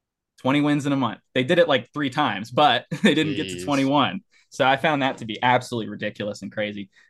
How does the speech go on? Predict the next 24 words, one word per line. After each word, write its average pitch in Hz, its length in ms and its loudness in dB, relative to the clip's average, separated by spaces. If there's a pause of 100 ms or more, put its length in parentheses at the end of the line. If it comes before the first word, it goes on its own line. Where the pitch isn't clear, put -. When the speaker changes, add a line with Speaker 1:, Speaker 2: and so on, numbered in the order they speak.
(100)
Speaker 1:
Um, 120 420 0 (320)
but 127 340 4
yeah, 131 220 2
no, 117 420 -2
uh, 113 300 0 (380)
I'm, 139 180 -4
I'm 143 140 -2
gonna 151 140 -2
go 139 120 2
with 135 100 0
Seattle. 127 340 -4
I 101 80 -8
really 120 200 -2
think 120 160 -8
they're 113 100 -6
gonna 110 120 -6
do 117 160 -6
it. - 100 -10 (880)
Speaker 2:
Uh, 104 240 -2
yeah, 73 320 -12
I 104 280 -6 (880)
would 107 160 -10
love 107 160 -2
that. 104 160 -8